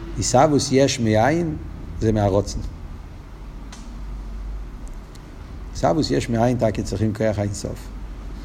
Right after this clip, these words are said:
אבל מי הוא האינסוף? הרוצן. הרוצן הוא קדמון. ובגלל שהוא קדמון, אז הוא אינסוף.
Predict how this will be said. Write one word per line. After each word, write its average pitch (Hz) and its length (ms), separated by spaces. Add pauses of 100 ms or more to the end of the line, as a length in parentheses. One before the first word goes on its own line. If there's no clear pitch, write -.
(320)
אבל 95 180
מי 131 180
הוא 139 140
האינסוף? 104 460 (160)
הרוצן. 180 380 (1700)
הרוצן 117 360
הוא 139 100
קדמון. 185 340 (2250)
ובגלל 117 360
שהוא 135 200
קדמון, 110 400
אז 113 100
הוא 131 80
אינסוף. 165 320